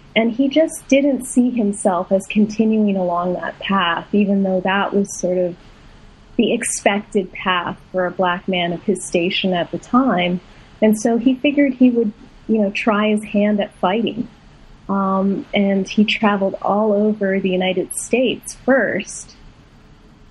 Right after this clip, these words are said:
fighting, um, as first an amateur and then became a professional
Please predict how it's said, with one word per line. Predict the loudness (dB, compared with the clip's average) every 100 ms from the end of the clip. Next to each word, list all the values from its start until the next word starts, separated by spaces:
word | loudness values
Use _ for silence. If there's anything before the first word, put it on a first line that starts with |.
| -20 -20 -2
fighting, | 0 0 0 -2 -2 -4 -4
um, | -4 -2 -2 -4
as | -2 -2 -2 -4 -8 -8 -6 -6 -2
first | -2 -2 -4
an |
amateur | -2 0 -2 -2 -2 -2 0
and | 0 -2
then | -2 -2 -2 -2 -4 -8 -2
became | -2 0 -2 -2
a | -2
professional | -4 -2 -2 -2 -2 -4